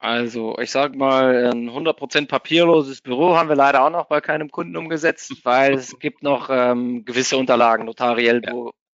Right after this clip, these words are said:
Speaker 1: äh,
Speaker 2: Okay.
Speaker 1: beurkundete, äh, Daten und so weiter. Aber alles, was das Tagesgeschäft angeht, was meine Prozessabwicklung angeht und so weiter und so fort, das kann alles digitalisiert werden. Und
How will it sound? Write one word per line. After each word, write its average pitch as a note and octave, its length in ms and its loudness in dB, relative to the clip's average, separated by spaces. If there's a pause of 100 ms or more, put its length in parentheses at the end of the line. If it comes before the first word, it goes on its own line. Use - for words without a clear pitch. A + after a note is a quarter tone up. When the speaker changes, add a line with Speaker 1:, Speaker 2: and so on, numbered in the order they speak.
(460)
Speaker 1:
äh, A2+ 160 -2
Speaker 2:
Okay. A2 140 -6
Speaker 1:
beurkundete, A2+ 1120 -6
äh, - 40 -12
Daten B2 300 -2
und A#2 100 -6
so A#2+ 80 -8
weiter. B2 440 2 (400)
Aber B2+ 240 2
alles, E3+ 220 2
was E3 140 0
das D3+ 140 -10
Tagesgeschäft D#3+ 680 0
angeht, A#2 260 -6
was B2 120 -14
meine C3+ 160 -4
Prozessabwicklung B2+ 880 -6
angeht A#2 340 -6
und C#3+ 140 -12
so C3 100 -14
weiter A#2+ 320 0
und G#2+ 100 -14
so A2 80 -20
fort, A2 320 -6 (520)
das D#3 340 -2
kann E3 220 0
alles D#3+ 320 2
digitalisiert C#3 760 -4
werden. A#2+ 300 -2
Und A#2+ 160 -20